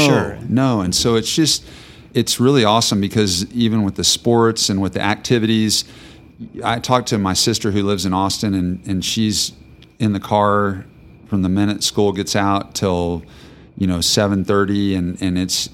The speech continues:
Speaker 2: it's a tough grind. And I think that there's something wonderful about being able to coach your kids' soccer team or b-, being that close to your house that you can cruise home and
Speaker 1: Yeah.
Speaker 2: hang out with your family and really get to know your kids. And,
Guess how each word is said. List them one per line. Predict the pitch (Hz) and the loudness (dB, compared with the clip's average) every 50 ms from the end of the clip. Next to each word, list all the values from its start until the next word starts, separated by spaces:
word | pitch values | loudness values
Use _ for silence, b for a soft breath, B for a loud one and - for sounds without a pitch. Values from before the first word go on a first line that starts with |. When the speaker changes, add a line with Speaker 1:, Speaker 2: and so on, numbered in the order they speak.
| - - | -12 -10
Speaker 2:
it's | - 101 101 - - | -8 -6 -4 -4 -4
a | 107 98 | -4 -4
tough | - - 117 110 107 95 - - - - - - | -2 0 0 2 2 0 -4 -10 -20 -20 -14 -8
grind. | 101 107 107 110 117 110 104 | -4 -2 -2 0 0 0 0
And | 95 92 | -2 -2
I | 95 | -2
think | 101 - 131 127 120 - | -2 -2 -2 -2 -2 -4
that | 98 95 | -6 -4
there's | 98 95 85 - | -4 -4 -2 0
something | - 117 107 - 104 92 92 92 | 0 0 0 0 -2 -2 0 0
wonderful | 98 104 110 107 98 - - 95 90 | 2 2 2 0 0 -2 -2 -2 -2
about | 90 90 90 90 90 92 B B B B B B B B B B B - - - - - - - - | 0 0 0 0 0 -2 B B B B B B B B B B B -20 -20 -20 -20 -20 -20 -12 -4
being | 85 107 107 104 | 0 2 2 4
able | 107 107 101 101 | 2 2 2 0
to | 95 92 | -2 -2
coach | - - 117 107 104 - - | 0 2 4 4 4 2 -2
your | 110 98 | -4 -2
kids' | - - 107 104 101 87 85 | 0 2 2 2 2 2 0
soccer | - - 107 98 98 - - 101 | 0 2 2 2 2 2 -2 -4
team | 95 - 110 107 104 101 101 95 | -2 0 0 0 2 2 0 0
or | 92 92 | 0 -2
b-, | 85 85 98 - - 107 | -2 -4 -8 -8 -4 -2
being | 104 104 98 98 | -2 0 0 0
that | 101 104 - | -2 -4 -4
close | - - 107 101 - | -2 0 0 0 0
to | - 107 | -2 -2
your | 104 90 | -2 0
house | 92 101 101 101 95 - - | 2 2 2 2 2 0 -4
that | 101 | -4
you | 98 98 95 | -4 -4 -4
can | - 98 92 | -2 -4 -4
cruise | 87 - 107 104 101 - | 0 0 0 0 0 0
home | - 104 101 98 101 98 | 0 0 2 2 2 2
and | 98 92 | 2 2
Speaker 1:
Yeah. | 135 127 117 107 104 - - | 2 0 0 -4 -6 -6 -2
Speaker 2:
hang | - 113 107 | 0 0 2
out | 104 98 104 | 2 0 0
with | 104 92 | -2 -2
your | 95 90 | -4 -4
family | - - 101 101 101 101 101 98 95 | -2 0 0 0 0 0 0 0 0
and | 92 95 | 0 0
really | 98 101 98 | 0 0 0
get | 92 101 87 | -2 -2 -2
to | - - | -2 0
know | 101 95 | 0 0
your | 95 95 90 | 0 0 -2
kids. | - - 110 104 98 101 95 90 - 104 | -2 0 0 2 2 0 -2 -2 -2 -2
And, | 95 90 85 | -2 -2 -4